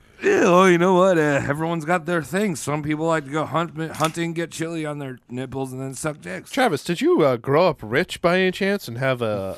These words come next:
Speaker 2: a giant Irish woman suck your cock
Speaker 1: No,
Speaker 2: when you were
Speaker 1: but I,
Speaker 2: four?
Speaker 1: <laughs> I did spend a lot of time at Los Alamos, current day.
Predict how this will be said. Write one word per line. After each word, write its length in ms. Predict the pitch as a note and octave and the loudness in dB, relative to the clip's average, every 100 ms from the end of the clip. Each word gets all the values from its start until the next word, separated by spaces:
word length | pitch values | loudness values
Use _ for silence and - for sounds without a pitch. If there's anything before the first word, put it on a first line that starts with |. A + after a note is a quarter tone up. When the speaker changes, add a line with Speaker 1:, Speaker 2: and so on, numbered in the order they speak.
| - | -12
Speaker 2:
a 240 | F#2+ G2+ F2+ | -12 -12 -14
giant 680 | G2 A2+ B2+ D#3+ F#3 F3+ - - | -12 -6 0 2 2 0 -4 -6
Irish 380 | B2 D#3+ F3+ - | 0 2 2 -2
woman 300 | F3 G3 G3 | -2 -2 -2
suck 340 | - D#3 E3 D#3 | -2 -2 -2 -2
your 140 | D3+ | -6
cock 440 | - D3 G3+ - - _ _ - _ _ | -4 -4 -4 -6 -20 _ _ -20 _ _
Speaker 1:
No, 240 | F3 G#3 A3+ | 0 6 8
Speaker 2:
when 100 | A3+ A3+ | 8 8
you 60 | |
were 60 | D3 | 8
Speaker 1:
but 120 | G#3+ | 6
I, 280 | G#3+ G#3+ F3+ | 6 6 6
Speaker 2:
four? 220 | - F3+ - - - - | 4 0 -8 -20 -20 -20
Speaker 1:
<laughs> 360 | - - G3 | -20 -18 -8
I 40 | C#3+ | 0
did 160 | F3+ F3+ | 2 2
spend 320 | - G3+ G3+ | 2 2 4
a 40 | F#3 | 6
lot 260 | F3+ F3+ | 6 6
of 40 | E3+ | 4
time 280 | F3+ F#3 F3 | 4 4 4
at 80 | D3+ | 2
Los 240 | D#3+ D#3 | 2 4
Alamos, 600 | F3 G#3+ D#3+ C#3+ C#3+ - | 2 4 2 0 -2 -6
current 480 | - D#3 F#3 F#3 C#3+ | -8 -2 0 0 -2
day. 420 | D#3+ A3 D3 D3 | -2 0 0 -4